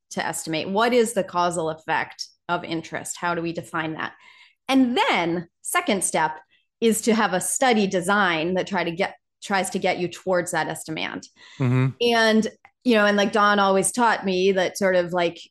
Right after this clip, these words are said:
Speaker 1: the, uh, that kind of this, like, the, again, just that, that, like, the estimand is separate from how you learn about the estimand,
Speaker 2: Mm-hmm.
Speaker 1: and study design is how you learn about it, but that we define the estimand sort of without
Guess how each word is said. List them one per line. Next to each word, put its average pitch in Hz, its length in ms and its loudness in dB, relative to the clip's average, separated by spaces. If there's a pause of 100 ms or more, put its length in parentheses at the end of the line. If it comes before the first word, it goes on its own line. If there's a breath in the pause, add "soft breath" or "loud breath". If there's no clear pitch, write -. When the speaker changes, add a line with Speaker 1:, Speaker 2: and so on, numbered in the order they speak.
Speaker 1:
the, 180 580 0 (640)
uh, 175 400 0
that 196 220 0
kind 208 160 2
of 190 100 0
this, 196 400 2 (720)
like, 214 180 0
the, 196 300 2
again, 196 480 0
just 190 180 -2
that, 185 320 0
that, 190 160 2
like, 185 280 0 (140)
the 202 100 0
estimand 202 560 2
is 170 120 -4
separate 180 340 -2
from 180 140 -4
how 170 140 -2
you 165 180 -4
learn 170 220 -4
about 226 280 -2
the 240 80 -2
estimand, 247 560 -2 (260 loud breath)
Speaker 2:
Mm-hmm. 131 240 4
Speaker 1:
and 180 300 2
study 190 340 2
design 180 580 0
is 170 140 -2
how 170 100 -2
you 165 180 -2
learn 214 260 2
about 170 320 0
it, 160 220 -2
but 175 280 -2
that 175 220 -2
we 190 140 -4
define 202 680 0
the 175 100 0
estimand 165 720 -2
sort 170 160 -4
of 160 120 -8
without 180 560 0